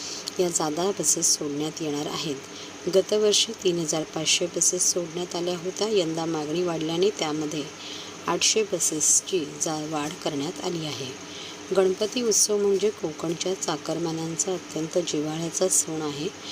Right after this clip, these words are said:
किंबहुना गणपती बाप्पा, कोकणचा चाकरमानी व एसटी यांचे एक अतूट नाते आहे. त्यामुळे दरवर्षी गणपती उत्सवासाठी कोकणात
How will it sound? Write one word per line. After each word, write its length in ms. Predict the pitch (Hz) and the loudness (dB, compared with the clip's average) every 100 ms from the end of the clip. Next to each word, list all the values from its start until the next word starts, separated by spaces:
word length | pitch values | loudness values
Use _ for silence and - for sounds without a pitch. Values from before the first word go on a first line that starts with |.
| - - - | -10 -8 2
किंबहुना 540 | 214 202 220 220 220 | 4 6 6 6 6
गणपती 520 | 220 185 - 165 196 | 4 2 2 0 2
बाप्पा, 420 | 185 180 - - 208 | 2 2 -4 -2 -2
कोकणचा 600 | - 165 - 165 - 175 | 0 -2 -2 -2 -2 -2
चाकरमानी 680 | - 165 - 165 170 170 170 | -4 -4 -4 -2 0 0 0
व 160 | 156 | 0
एसटी 560 | 180 - 170 - - 185 | -2 0 2 2 2 2
यांचे 360 | 175 160 - | 2 2 2
एक 320 | 190 180 190 170 | 2 0 -4 -4
अतूट 400 | 165 185 175 - | -6 -6 -4 -2
नाते 520 | 180 156 - - 165 175 | 0 -2 -6 -6 -6 -6
आहे. 220 | 143 139 143 143 - - - | -8 -8 -10 -12 -10 -12 0
त्यामुळे 340 | 208 208 214 214 | 4 6 6 6
दरवर्षी 640 | 190 185 190 196 - 214 | 6 6 6 6 4 4
गणपती 500 | 190 160 - - 180 | 2 0 -4 -2 0
उत्सवासाठी 760 | 165 - 170 170 165 170 190 | 4 2 2 -2 -4 -4 -4
कोकणात 440 | 190 170 - 156 | -2 -4 -4 -4